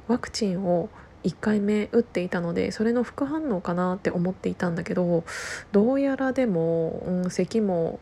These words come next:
出るし、喉も痛いし、鼻も詰まってるし、風邪の症状も相まってきたなっていうのがあったので、で、今の時期ってエアコンつけながら寝たりしてたから、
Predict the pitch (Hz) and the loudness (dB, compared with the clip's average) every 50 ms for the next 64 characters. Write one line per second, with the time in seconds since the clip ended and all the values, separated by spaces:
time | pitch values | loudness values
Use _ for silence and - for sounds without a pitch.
0 | - - - - - 180 175 175 165 - - 180 175 165 - - 175 190 208 220 | -14 -20 -6 0 2 2 4 2 0 -2 -2 -2 -2 -2 -2 -2 0 2 2 2
1 | 202 170 165 160 160 170 196 240 - 175 - 190 180 180 170 170 - - - 175 | 2 2 0 0 -2 -2 -4 -2 -2 -2 0 0 -2 -2 -4 -6 -8 -6 -4 -2
2 | 170 165 233 214 - - 190 202 214 214 214 - - 202 202 208 208 - - 170 | -2 -2 -2 -4 -2 -2 0 2 2 0 0 0 0 0 0 0 -2 -2 -2 -2
3 | 165 175 - - 190 180 - - - - - - - - - - - 202 208 226 | -2 -2 -4 -2 -2 -2 -4 -6 -10 -14 -12 -12 -12 -12 -8 -4 0 2 2 2
4 | 233 240 240 226 - - 233 233 233 220 247 240 226 190 175 - - 202 202 190 | 4 2 2 0 2 2 2 2 2 2 2 2 2 0 -2 0 0 0 0 0
5 | 180 175 170 - - 170 - - 185 170 170 170 170 175 - - - 190 180 185 | 0 -2 -4 -4 -6 -6 -4 -2 -2 0 2 2 0 -2 -4 -2 -2 0 0 2
6 | 190 190 190 185 180 - 208 202 202 - - 185 170 170 170 175 175 175 175 170 | 0 0 0 0 0 0 0 -2 -2 -2 -4 -2 -2 0 2 2 2 2 2 0
7 | 165 - - - - - - - - - - - - - - - 208 196 196 190 | -2 -4 -6 -12 -18 -16 -14 -14 -14 -14 -16 -18 -18 -8 0 2 4 4 4 4
8 | 190 190 190 202 196 196 - - 240 262 269 240 196 180 180 175 175 175 185 - | 4 2 2 2 2 2 4 4 4 4 4 2 2 2 0 0 0 -2 -4 -6
9 | - - - - - - - - - - - 180 165 196 - - 180 165 - - | -10 -16 -20 -20 -20 -20 -20 -20 -16 -8 -2 2 2 2 2 0 -4 -4 -2 -2
10 | 233 175 180 - - - 185 190 214 226 - - - 254 254 254 247 254 254 254 | 0 0 0 0 0 2 4 4 4 2 0 0 2 2 2 2 0 -2 -2 -2
11 | 254 247 247 - - - 254 247 247 247 233 220 208 202 190 175 175 170 - - | -2 -4 -4 -6 -4 -2 0 2 2 2 2 2 2 2 0 0 0 -2 -4 -6
12 | - - 202 190 175 175 175 - - - - 185 180 - - 175 - - 170 170 | -4 0 0 2 2 0 -2 -4 -4 -2 0 0 0 0 -2 -4 -2 -2 0 2
13 | 180 180 180 175 196 | 2 2 2 0 0